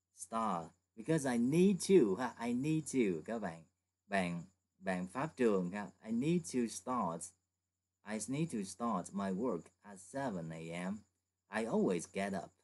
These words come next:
I always get up at six o'clock because I have to study English. Very good.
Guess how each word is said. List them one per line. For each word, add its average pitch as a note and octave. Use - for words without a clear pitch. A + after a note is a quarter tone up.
I G2
always A#2
get G#2
up E2+
at -
six C3
o'clock F#2
because F2
I E2+
have G2
to F#2+
study A2+
English. E2
Very C4
good. E2+